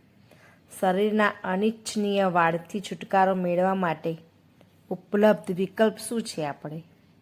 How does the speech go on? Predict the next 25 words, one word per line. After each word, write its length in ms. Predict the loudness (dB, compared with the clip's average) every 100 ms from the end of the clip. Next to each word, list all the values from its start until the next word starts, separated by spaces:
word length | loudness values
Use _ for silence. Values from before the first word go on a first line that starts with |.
| _ _ _ _ _
તો 60 | -6
આપણે 180 | -4 -2
કેટલાય 400 | -2 2 4 6
વર્ષોથી 460 | 4 2 -2 -2
વાળને 340 | 2 2 2 -2
હટાવવાના 600 | -4 -2 0 2 0 -4
ઘણા 360 | -4 0 2
ઉપાય 440 | 2 0 0 0 -2 -10 -20 -20 _ _
જોવા 360 | -6 0 2 4
મળે 320 | 4 2 2
છે 120 | 0
આપણને. 480 | -4 -4 -8 -6 -8 -10 _ _ _ _ -8
તો 80 |
વાળને 340 | 0 0 2 0
હટાવવા 440 | -2 -2 0 0
માટેના 520 | 0 -2 -2 -4 -4 -4
અમુક 280 | -4 -4 -2
તરીકાઓ 520 | 0 0 0 4 4
પણ 240 | 4 -2 -4
છે. 340 | -6 -8 -8 -12 _ _ _ _ _ _ _ _ _ _ _ _ _
તો 60 | -2
આપણે 320 | -2 2 0
એમાં 460 | 2 2 0 -2 -8 -16 _ _ _ _ _ _ _ _ _ -4
બજારમાં 440 | 0 2 2 2
મળતી 720 | 2 0 -2 -2 2 0 -2